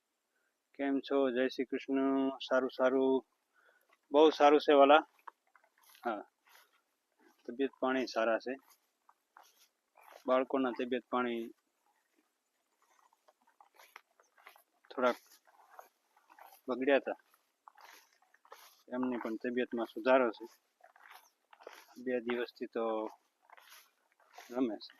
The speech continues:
શું છે કે અમુક વાર કેવું ગળપણ ખાવામાં આવી જાય ને, તો પણ એવું થાય ને. બેને એક સાથે જ થયું.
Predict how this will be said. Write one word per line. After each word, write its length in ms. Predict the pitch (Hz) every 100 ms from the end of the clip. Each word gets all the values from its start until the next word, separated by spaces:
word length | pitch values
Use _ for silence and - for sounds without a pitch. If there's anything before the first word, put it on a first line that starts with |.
| - _ _ _ _ - - - _ _ - - - - _ _ _ - - - _
શું 340 | 127 127 139
છે 80 | - 135
કે 60 | 131
અમુક 180 | 131 -
વાર 180 | 131 113 - - - _ _ _ _ _ _ - _ _ _ _
કેવું 260 | 131 120
ગળપણ 400 | 113 120 147 127 -
ખાવામાં 380 | 135 139 139
આવી 160 | 143 151
જાય 160 | 160 135
ને, 80 | - _ _ _ _ _ _ _ - _ _ _ _ _ - - _ _ _ _ _ - - _ _ _
તો 60 | 139 120
પણ 160 | 123 120
એવું 140 | 113
થાય 160 | - 135
ને. 80 | 117 123
બેને 260 | 143 139 135
એક 80 | -
સાથે 260 | 135 127 127
જ 80 | -
થયું. 200 | - 98